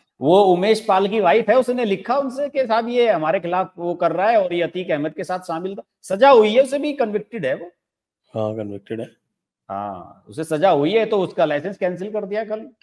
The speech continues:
Speaker 1: बार काउंसिल वालों ने। इस, इस, इस बारे में यूपी के वकील बड़े तेज, तेज हैं, ये दे-, देर नहीं लगाते, कोई भी इस तरह का काम करता है तुरंत कर देते हैं। उस समय भी कहा था इन्होंने कि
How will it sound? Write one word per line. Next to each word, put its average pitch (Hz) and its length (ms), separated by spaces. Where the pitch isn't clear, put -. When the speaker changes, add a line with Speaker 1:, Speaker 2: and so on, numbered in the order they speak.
Speaker 1:
बार 139 160
काउंसिल 156 340
वालों 175 220
ने। 160 320
इस, 165 180
इस, 165 300
इस 180 220
बारे 180 300
में 196 160
यूपी 185 280
के 214 80
वकील 180 360
बड़े 190 200
तेज, 220 460
तेज 220 240
हैं, 208 240
ये 147 120
दे-, 147 280
देर 180 180
नहीं 165 120
लगाते, 151 380
कोई 208 200
भी 202 120
इस - 120
तरह 196 140
का 196 80
काम 180 260
करता 175 260
है 185 80
तुरंत 170 380
कर 147 120
देते 160 200
हैं। 202 60
उस - 140
समय 208 180
भी 247 80
कहा 190 180
था 247 100
इन्होंने 240 280
कि 233 180